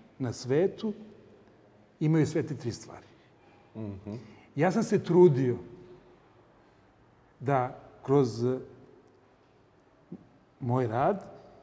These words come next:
Speaker 1: i, i rad Promobija, ja se trudio da sve te tri stvari objedinim. Jer to, to je jedini, znači, to je siguran uspeh.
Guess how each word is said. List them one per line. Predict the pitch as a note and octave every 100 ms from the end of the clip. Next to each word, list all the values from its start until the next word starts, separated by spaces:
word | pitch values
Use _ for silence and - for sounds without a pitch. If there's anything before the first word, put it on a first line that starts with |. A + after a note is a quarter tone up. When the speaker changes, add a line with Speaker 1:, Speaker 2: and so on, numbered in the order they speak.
| - -
Speaker 1:
i, | A#2+ -
i | D#3+ B2
rad | B2+ A#2+ -
Promobija, | A#2 A#2 A#2+ D3 G#3 G3 - -
ja | C#3+
se | D#3 C#3
trudio | - D#3 F#3 F#3+ D#3+ - -
da | B2
sve | A#2 - G3+
te | G3 F3+
tri | E3 D3+ D#3
stvari | D#3 C#3+ C#3 C#3
objedinim. | D3 A#2 G2+ G#2 - - - _ _ _ _ _ _ _ _ - - -
Jer | D3 A#2+ - -
to, | - G3+ - -
to | A#3
je | G3
jedini, | C3 G3+ F#3+ G#3
znači, | F3 - - -
to | G#3
je |
siguran | - - A3 G3+ F#3+ E3 C#3+ - - - -
uspeh. | B2 A#2 -